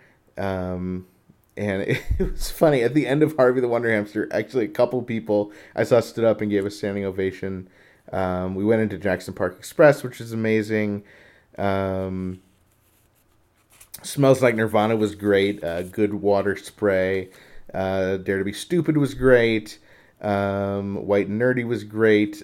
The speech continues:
Um, it was really cool during White and Nerdy, um, as, you know, so just to speak of those, uh, cameras and screens a little bit more,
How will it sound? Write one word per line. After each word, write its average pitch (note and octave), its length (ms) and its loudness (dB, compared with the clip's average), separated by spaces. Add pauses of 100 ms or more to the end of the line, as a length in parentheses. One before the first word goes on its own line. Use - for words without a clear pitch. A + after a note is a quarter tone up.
Um, G2 380 -4
it - 40 -8
was A2+ 180 -2
really B2 240 2
cool A2+ 220 0
during A2 340 0
White G#2+ 240 2
and G2+ 120 -4
Nerdy, G#2 460 0 (360)
um, F#2+ 420 -4
as, G#2 380 -2
you B2+ 120 0
know, G2+ 160 0
so C#3 360 6 (380)
just C#3+ 200 -6
to C#3+ 60 -10
speak - 280 -4
of A2 200 2
those, G2+ 400 0 (340)
uh, G2 340 -2
cameras A#2 380 -2
and G2+ 100 -6
screens C3 380 -2
a - 20 -2
little G#2+ 140 0
bit F#2 140 -4
more, F#2 380 -6